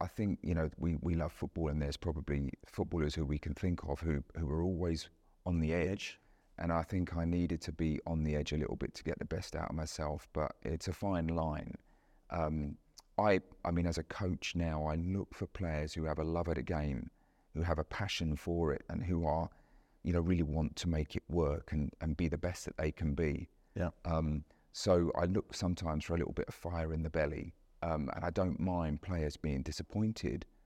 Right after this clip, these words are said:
Speaker 1: um, but th-, there is a, that point where if they're coming back in and, and, you know, they're, they're sort of, uh, misbehaving and using bad language and,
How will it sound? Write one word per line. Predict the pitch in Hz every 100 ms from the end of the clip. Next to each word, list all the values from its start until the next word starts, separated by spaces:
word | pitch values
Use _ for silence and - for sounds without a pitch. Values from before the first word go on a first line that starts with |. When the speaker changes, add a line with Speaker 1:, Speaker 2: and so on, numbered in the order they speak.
| _ - _ -
Speaker 1:
um, | 80 73 67 - _ _ -
but | 82 - - 67 67
th-, | 65
there | 87 85
is | 82
a, | 80 64 -
that | 82 - -
point | - 90 - -
where | 80 73 80 65 - _ - -
if | -
they're | 73
coming | - 85 71
back | 65 - 80
in | 76 67
and, | 67 -
and, | - - - -
you |
know, | - -
they're, | 52 - -
they're | - 62
sort | 76 - -
of, | -
uh, | - - _ _ _ _
misbehaving | 87 - - 82 76 73
and | 71
using | 76 69 64
bad | 73 65
language | 85 80 73 -
and, | 73